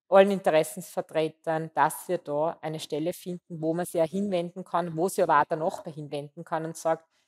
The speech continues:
„Ich hab den Eindruck, äh, der kann Unterstützung brauchen.“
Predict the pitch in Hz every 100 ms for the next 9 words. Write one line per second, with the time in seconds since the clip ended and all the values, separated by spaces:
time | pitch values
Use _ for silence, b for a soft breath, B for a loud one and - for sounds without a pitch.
0 | _ 180 175 - 170 - 143 170 180 196
1 | 202 - - _ _ _ _ - 170 165
2 | 165 170 156 165 - 151 - 151 135 143
3 | 156